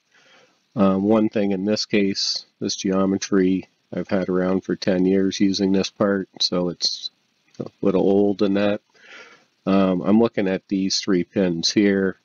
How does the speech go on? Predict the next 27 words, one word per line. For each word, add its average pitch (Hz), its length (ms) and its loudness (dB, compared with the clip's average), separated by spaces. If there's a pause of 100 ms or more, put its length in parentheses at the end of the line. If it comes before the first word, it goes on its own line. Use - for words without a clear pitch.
They 92 140 -4
look 92 240 -4
to 92 80 -4
be 90 140 2
a 92 60 4
little 92 360 2
long, 101 400 0
and 90 100 -14
with 87 220 -10
ejector 87 440 -6
sleeves, - 440 -6
you - 80 -2
have 85 260 -2
to 95 100 -6
be, 87 460 -4 (800)
uh, 90 200 2
wary 98 640 0
because 90 380 -6
there's 101 200 -6
only 92 240 -2
so 95 260 0
much 92 240 -2
fit - 540 -4
length 92 420 -6
or 87 160 -4
ream 95 400 0
length 85 540 -8